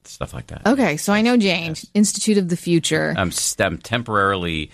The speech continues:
Speaker 1: blanking on her sister's name, but we were on a T V show together, a
Speaker 2: Oh, you were?
Speaker 1: Canadian T V show together once a couple of
Speaker 2: Is
Speaker 1: years
Speaker 2: she
Speaker 1: ago.
Speaker 2: a twin?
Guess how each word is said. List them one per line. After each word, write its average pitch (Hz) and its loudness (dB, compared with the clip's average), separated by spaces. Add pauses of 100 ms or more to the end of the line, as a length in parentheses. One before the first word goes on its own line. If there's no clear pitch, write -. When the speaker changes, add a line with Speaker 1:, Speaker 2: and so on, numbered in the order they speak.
(360)
Speaker 1:
blanking 87 0
on 76 0
her 73 -4
sister's 85 -4
name, 85 2
but 71 -4
we 78 -2
were 76 0
on 78 0
a 73 0
T 95 -8
V 92 -6
show 76 -2
together, 69 -4
a 123 -2
Speaker 2:
Oh, - 2
you 233 4
were? 220 4
Speaker 1:
Canadian 214 -2
T - -14
V 110 -12
show 73 -8
together 73 -4
once 73 -8
a - -8
couple - -4
of 71 2
Speaker 2:
Is 226 4
Speaker 1:
years - 0
Speaker 2:
she 427 4
Speaker 1:
ago. 466 0
Speaker 2:
a 69 -4
twin? 285 -2